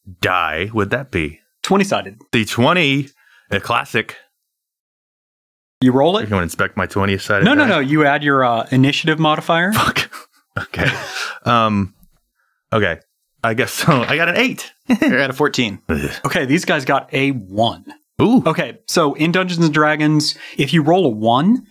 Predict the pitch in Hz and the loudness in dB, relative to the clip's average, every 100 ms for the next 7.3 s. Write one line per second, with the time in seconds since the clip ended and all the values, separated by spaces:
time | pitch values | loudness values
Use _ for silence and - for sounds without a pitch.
0 | _ _ 160 156 147 127 - 139 160 147 | _ _ -2 2 2 2 0 0 2 0
1 | 139 170 196 _ _ 139 135 - 113 95 | 0 0 -2 _ _ 0 0 0 -4 -4
2 | 90 - 160 147 143 131 196 170 170 160 | -10 -6 0 2 2 0 0 0 2 0
3 | - 135 117 101 92 - - - 143 143 | 2 0 2 -2 -4 -8 -20 -4 -2 0
4 | 147 151 151 139 107 156 110 117 - - | -4 -2 -2 0 2 2 0 -4 -6 -2
5 | 101 - 90 98 95 92 98 - 113 - | -2 -2 0 0 2 0 -2 -2 -6 -6
6 | - - 135 139 147 160 123 - - 135 | -6 -2 2 0 0 -2 -4 -2 0 2
7 | 170 262 | 2 0